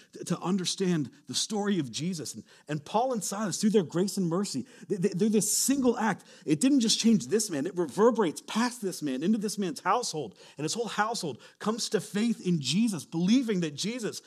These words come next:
is their Messiah and their Savior. And Paul and Silas, who were set free,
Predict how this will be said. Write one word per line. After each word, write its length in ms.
is 200
their 200
Messiah 540
and 120
their 140
Savior. 460
And 120
Paul 280
and 100
Silas, 280
who 80
were 100
set 260
free, 320